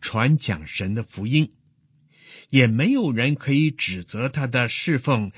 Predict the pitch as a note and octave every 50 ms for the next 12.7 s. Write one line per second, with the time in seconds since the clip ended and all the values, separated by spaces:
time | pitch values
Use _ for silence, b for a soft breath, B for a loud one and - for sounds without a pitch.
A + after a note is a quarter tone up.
0 | B B B B B - - D3 B2 A2 G2 F#2+ F#2+ - _ - G3 C3+ G#2 -
1 | - D#3+ F#3+ G3+ D3+ E2+ D#2 F#2+ G2+ F#2+ F#2+ _ _ _ _ _ _ _ _ _
2 | _ _ B B B B B B E3 G#3 A3 G#3+ G#3+ G3+ - D3+ C3 C#3+ D3+ E3+
3 | F3 F3 D#3+ D3+ C#3+ C3+ B2+ B2 B2 B2 C3+ D3 D#3+ - F3 D#3+ C3+ - E3 D#3
4 | C3+ A2 F#2+ G2 G#2+ A#2 A#2 B B B B C#3 C3+ B2 A#2+ A2 G#2+ G#2+ - -
5 | B3 A#3+ G3+ C#3+ G2 G2+ G#2 - - - - E2 E2+ G2+ A2 _ _ _ _ _
6 | _ _ b b b b D#3+ E3 E3+ E3 D3 C3+ D3 F#3 B3 B3+ - C4 G3+ C#3
7 | A2+ A2+ C3 B2 b b b b b b - C#3+ C3+ C#3 E3 G3+ C#4 C4+ - -
8 | - - A2 A2+ A#2 - G3 B3+ C4 - G#3+ - - A#3 G3 C3+ B2 - D#3+ D3
9 | B2+ B2 - B B D#3 C3+ B A2 C3+ D3+ F3+ G#3+ G#3+ A3 C#4 A3+ G3+ D3 A#2+
10 | A2 G#2 G2 - B2+ A2+ A2 G#2+ E2 D#2+ G2+ B2+ F3 G#3+ G#3+ - D#3+ C#3+ B2+ A#2+
11 | A#2 F#2+ F#2+ - - - E2 E2 F#2 - _ _ _ _ - - C3+ A2+ - -
12 | E3+ G#3+ - - D3 G2 F2 G2 G#2+ - - - - -